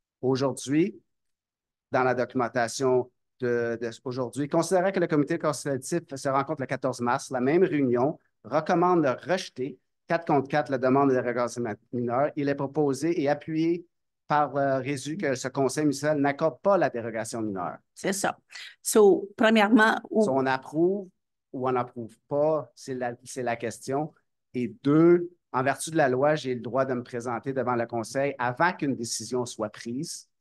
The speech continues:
Speaker 2: Oui.
Speaker 1: Et si la décision est prise avant que j'ai pu avoir l'opportunité de me présenter au, au conseil.
Speaker 2: La décision n'est pas prise avant qu'on, qu'on vote. On n'a pas voté. So, la décision n'est pas prise. Ça, c'est la première chose. Deuxième chose, le, le huit, le, le, le conseil de, du mois d'avril,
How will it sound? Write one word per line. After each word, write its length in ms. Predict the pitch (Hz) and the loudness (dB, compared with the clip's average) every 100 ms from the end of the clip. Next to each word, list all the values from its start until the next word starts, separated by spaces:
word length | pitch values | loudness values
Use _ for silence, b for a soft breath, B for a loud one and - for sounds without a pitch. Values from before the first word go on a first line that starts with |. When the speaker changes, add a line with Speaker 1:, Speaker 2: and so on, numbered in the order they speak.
| - | 0
Speaker 2:
Oui. 180 | 339 - | 0 2
Speaker 1:
Et 120 | 123 | -4
si 500 | 127 - 160 170 160 - | -4 -2 0 0 -2 -6
la 100 | 135 | -4
décision 400 | 135 - 143 147 | -4 -4 -2 -2
est 80 | 135 | -2
prise 300 | 156 139 - | -4 -6 -6
avant 220 | 135 143 | -2 -2
que 60 | 143 | -2
j'ai 160 | 127 120 | -6 -6
pu 300 | 139 131 120 | -4 -2 -2
avoir 340 | 120 113 117 | -2 0 0
l'opportunité 500 | 110 110 - 107 127 | 0 -6 -10 -12 -8
de 80 | 117 | -6
me 80 | 107 | -6
présenter 440 | 110 110 101 110 | -8 -8 -8 -8
au, 180 | 110 - | -8 -8
au 100 | 110 | -14
conseil. 360 | - 107 - 208 | -12 -12 -2 0
Speaker 2:
La 120 | 180 | 0
décision 440 | 185 - 196 240 | -2 -2 0 2
n'est 120 | 262 214 | 2 2
pas 120 | 202 | 2
prise 240 | 247 262 | 4 4
avant 260 | 208 185 190 | 4 4 2
qu'on, 340 | 190 185 185 | 2 0 0
qu'on 220 | - 175 170 | 0 0 2
vote. 220 | 180 - _ _ _ | 0 -2 _ _ _
On 80 | 180 | -2
n'a 120 | 185 | 0
pas 140 | 170 185 | 0 0
voté. 420 | 175 175 185 - - _ | 0 2 2 0 -6 _
So, 140 | - 190 | -6 -2
la 120 | 170 | 0
décision 380 | 175 190 202 220 | 0 -2 0 0
n'est 100 | 202 | -2
pas 120 | - | -4
prise. 360 | - - - - b b | -6 -12 -16 -20 b b
Ça, 160 | - | -4
c'est 100 | 240 | 2
la 80 | 214 | 4
première 260 | 202 202 196 | 4 4 2
chose. 280 | - - - | 0 -6 2
Deuxième 340 | 254 254 226 | 4 4 2
chose, 340 | - 220 220 | 2 2 2
le, 200 | 214 190 - | 2 0 2
le 220 | 196 190 | 0 2
huit, 260 | 226 285 _ b b b _ | 0 -4 _ b b b _
le, 320 | - 190 175 - | -2 0 2 0
le, 260 | 190 175 180 | -2 0 0
le 100 | 180 | 0
conseil 580 | 220 220 294 302 285 | 0 -2 0 0 0
de, 280 | 190 196 160 | 0 -2 -2
du 300 | 185 165 208 | -6 -4 2
mois 260 | 208 226 233 | 4 4 4
d'avril, 640 | 208 185 196 214 330 339 | 4 4 2 0 2 0